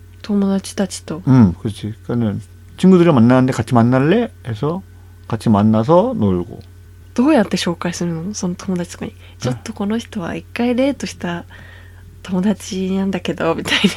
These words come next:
Speaker 1: な。<laughs> 言えなくない？
Speaker 2: 다 이게 분위기가 있잖아. 데이트를 한 번, 두 번 하면은 그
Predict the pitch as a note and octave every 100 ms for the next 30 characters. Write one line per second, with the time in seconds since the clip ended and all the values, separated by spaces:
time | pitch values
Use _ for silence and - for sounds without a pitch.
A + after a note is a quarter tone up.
0 | E3+ - - - - - A3 A3+ B3+ -
1 | - B3+ C4+ - - - - - C3 B2+
2 | B2+ - D#3+ F3+ D#3+ C#3 A#2+ - - B2+
3 | - A#2+ C#3 F#3+ - - - - C3+ C3
4 | C3+ A#2+ A2+ C#3+ C#3 C3 A2 G#2+ A2+ C3+
5 | A#2 C3 G#3 - _ _ _ A#2+ A#2 A2
6 | G#2 G2+